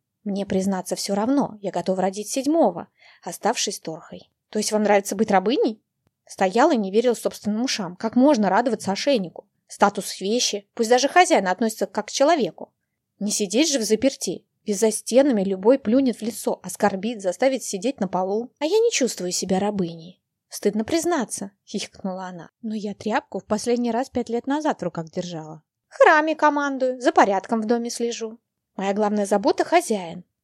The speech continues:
А разве в тягость делать приятное тому, кого любишь?" "Да", ответила она на невысказанный вопрос. "Хозяина можно любить и быть счастливой", я покачала головой. "Не понимаю, как можно полюбить клетку, питать нежные чувства к покупателю?"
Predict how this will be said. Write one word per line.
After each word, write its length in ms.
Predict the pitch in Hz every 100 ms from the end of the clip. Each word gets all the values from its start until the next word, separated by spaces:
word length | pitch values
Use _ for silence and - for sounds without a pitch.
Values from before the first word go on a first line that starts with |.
| -
А 80 |
разве 260 | 185 190 196
в 80 | -
тягость 420 | - 339 392 226
делать 280 | 208 190 185
приятное 480 | 202 220 202 190 185
тому, 260 | 185 254
кого 220 | 349 370
любишь?" 560 | 392 320 165 - - - _ _ _ _ _ 208
"Да", 420 | 190 208 277 180 _ _
ответила 480 | 190 196 185 185 180
она 280 | 185 247 285 _
на 60 | 202
невысказанный 680 | 202 220 214 - 196 208 220
вопрос. 500 | 285 - 175 - - _
"Хозяина 500 | - 202 226 320 262
можно 300 | 180 196 254
любить 400 | 339 294 294 -
и 100 | 208
быть 180 | 170 185
счастливой", 560 | - - 370 285 302 - -
я 140 | 185
покачала 480 | - 180 180 180 175
головой. 480 | 185 196 185 165 - _ _
"Не 120 | 180
понимаю, 440 | 202 208 220 165 156
как 200 | - 269
можно 320 | 208 247 196
полюбить 340 | 175 185 220 -
клетку, 480 | 214 220 - - - _
питать 300 | - 185 208
нежные 380 | 220 240 220 202
чувства 300 | - 294 -
к 80 | 202
покупателю?" 680 | 220 - - 185 - 160